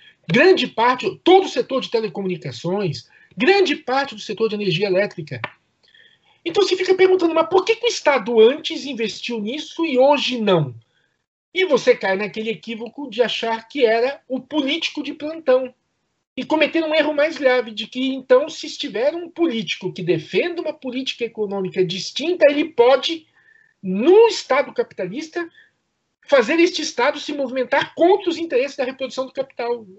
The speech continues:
Uma ilusão reformista básica de que, que vários partidos comunistas mergulharam e mergulham até hoje.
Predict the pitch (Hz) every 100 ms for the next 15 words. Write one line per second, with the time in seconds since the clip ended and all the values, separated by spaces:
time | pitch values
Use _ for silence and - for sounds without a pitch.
0 | 220 180 156 170 240 156 196 269 151 _
1 | _ _ _ - 180 156 175 151 226 -
2 | 262 _ 147 139 208 185 143 147 - 165
3 | - _ _ _ _ 160 143 147 170 147
4 | 135 139 - 147 160 208 196 - 147 185
5 | 151 190 170 180 226 220 233 277 247 240
6 | 160 _ _ _ _ _ _ _ _ 151
7 | 165 180 117 147 196 135 127 147 151 160
8 | -